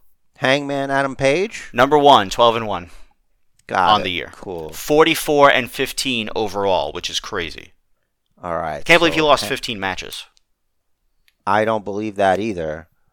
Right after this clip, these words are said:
Speaker 1: All right, so Hangman is number one.
Speaker 2: Mm-hmm.
Speaker 1: Um, how about Andrade?
Speaker 2: Nope.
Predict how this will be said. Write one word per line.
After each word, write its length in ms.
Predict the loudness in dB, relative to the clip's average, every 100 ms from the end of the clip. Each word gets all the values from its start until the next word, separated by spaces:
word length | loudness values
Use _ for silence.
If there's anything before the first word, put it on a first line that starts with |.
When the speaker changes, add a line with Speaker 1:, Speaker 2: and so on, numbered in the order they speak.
| _ -20 _ _ _
Speaker 1:
All 80 | -2
right, 160 | -2 -2
so 120 | -8
Hangman 760 | -10 -10 -10 -8 -6 -6 -8 -12
is 160 | -18
number 300 | -16 -16 -18
one. 760 | -20 -18 -14 -12 -12 -12 -16 -14
Speaker 2:
Mm-hmm. 1120 | -14 -12 -16 -18 -20 -20 _ _ _ _ -16
Speaker 1:
Um, 640 | -14 -14 -16 -20 -20 -20 -20 -20 -20 -20 _
how 240 | 0 2
about 760 | 4 4 6 8 8 4 2 -6 -8
Andrade? 840 | -8 -6 0 2 2 -2 -6 -10 -4
Speaker 2:
Nope. 260 | -4 -4